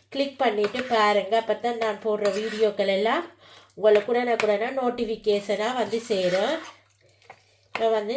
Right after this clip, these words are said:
நல்லா இதை பார்த்தீங்கன்னா தெரியும் உங்களுக்கு, நல்லா நான் மிக்ஸ் பண்ணிட்டேன்.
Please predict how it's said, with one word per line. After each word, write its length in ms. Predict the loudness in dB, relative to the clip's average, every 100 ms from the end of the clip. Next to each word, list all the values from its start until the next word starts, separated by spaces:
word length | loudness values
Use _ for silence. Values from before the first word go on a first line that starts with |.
| 0
நல்லா 380 | 0 0 0 2
இதை 220 | 2 2 0 -2 -18 _ _ -20 _ -6
பார்த்தீங்கன்னா 520 | -4 -2 -2 0 0 0
தெரியும் 280 | -2 -4
உங்களுக்கு, 300 | 0 0 2 0
நல்லா 340 | -2 -2 -4
நான் 240 | -2 -4 -4
மிக்ஸ் 260 | -6 -8 -6
பண்ணிட்டேன். 680 | -4 -2 -6 -4 0 0